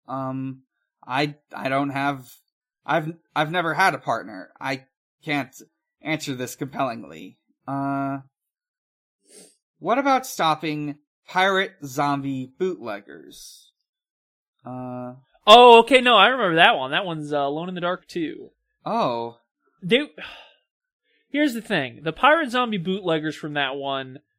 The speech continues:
Speaker 2: I think were also involved with the Confederacy at one
Speaker 1: Mm-hmm.
Speaker 2: point. So I feel like I would have to, or I'd just kinda, like, I,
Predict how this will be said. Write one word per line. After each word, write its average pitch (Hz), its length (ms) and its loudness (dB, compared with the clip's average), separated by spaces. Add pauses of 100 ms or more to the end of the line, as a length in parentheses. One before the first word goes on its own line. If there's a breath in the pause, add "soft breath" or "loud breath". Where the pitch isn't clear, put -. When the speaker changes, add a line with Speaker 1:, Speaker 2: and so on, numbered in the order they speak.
(340)
Speaker 2:
I 185 100 4
think 349 360 -8
were 330 160 -6
also 247 420 -4
involved 240 480 -2
with - 80 -20
the 214 140 -8
Confederacy 240 840 -4
at 285 100 -8
one 262 200 -10
Speaker 1:
Mm-hmm. 160 120 -8
Speaker 2:
point. 131 400 -6 (1120)
So 240 280 0
I 220 80 4
feel 233 420 2
like 185 300 2 (1000)
I 185 120 4
would 190 180 4
have 175 380 6
to, 220 420 -2
or 160 380 -4 (1080)
I'd 170 180 -2
just - 180 -8
kinda, 156 240 -4
like, 127 260 -4 (840)
I, 202 160 4